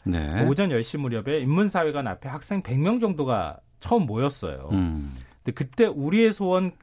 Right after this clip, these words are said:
Speaker 2: 노래 가사 중에 통일을 자유와 민주로 바꿔서 이제 부르면서
Speaker 1: 그럼
Speaker 2: 학내에서 행진을 한 거죠.
Speaker 1: 우리의 소원은 자유, 우리의
Speaker 2: 네.
Speaker 1: 소원은 민주,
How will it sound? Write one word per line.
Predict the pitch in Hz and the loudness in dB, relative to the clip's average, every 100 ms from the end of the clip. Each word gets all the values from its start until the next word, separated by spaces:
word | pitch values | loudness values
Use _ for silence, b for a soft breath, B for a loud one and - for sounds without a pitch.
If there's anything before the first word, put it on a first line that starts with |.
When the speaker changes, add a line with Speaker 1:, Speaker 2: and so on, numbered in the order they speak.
| - | -6
Speaker 2:
노래 | 120 131 | 0 2
가사 | 160 151 135 | 2 0 -4
중에 | - 127 139 | -4 -6 -8
통일을 | - 233 214 147 135 | -4 0 2 2 -2
자유와 | - 110 120 131 117 | -4 0 2 2 0
민주로 | 104 123 139 156 | 0 0 2 0
바꿔서 | 110 92 95 95 | -2 -8 -10 -8
이제 | 95 92 85 | -8 -8 -10
부르면서 | - 117 113 95 87 135 | -8 -2 -2 -2 -4 -4
Speaker 1:
그럼 | 113 247 | 2 2
Speaker 2:
학내에서 | 269 254 185 | 2 0 0
행진을 | 202 214 196 | 0 0 -2
한 | 120 | -4
거죠. | 95 - 90 | -6 -6 0
Speaker 1:
우리의 | 123 135 135 | 2 4 2
소원은 | 123 127 117 117 120 117 | 0 0 2 4 4 2
자유, | - 87 90 78 64 | 0 -2 0 0 -4
우리의 | 87 107 107 | 0 2 2
Speaker 2:
네. | 101 | 0
Speaker 1:
소원은 | 110 92 107 127 | 0 0 2 2
민주, | 87 82 87 95 82 | 2 0 0 0 -4